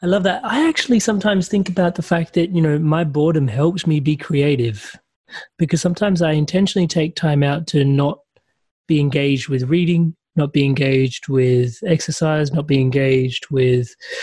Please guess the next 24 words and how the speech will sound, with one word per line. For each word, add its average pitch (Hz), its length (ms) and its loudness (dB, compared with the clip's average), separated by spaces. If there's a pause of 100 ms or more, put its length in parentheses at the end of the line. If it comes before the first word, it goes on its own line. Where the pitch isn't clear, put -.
(800)
as 151 120 2
possible, 139 500 0
thought, 165 400 0 (340)
devices 156 640 -2
and 175 120 2
all 147 80 2
this 147 120 0
sort 147 140 0
of 143 60 0
stuff - 260 -4
to 151 200 2
actually 147 260 -2
cultivate 156 500 -2
what 147 140 0
I 151 140 0
seem 175 380 0
to 156 160 0
think 135 380 -2
is 131 480 0
a 165 40 -2
sense 139 340 -2
of 127 200 0 (580)
boredom. 139 360 0 (640)
Um, 139 600 -2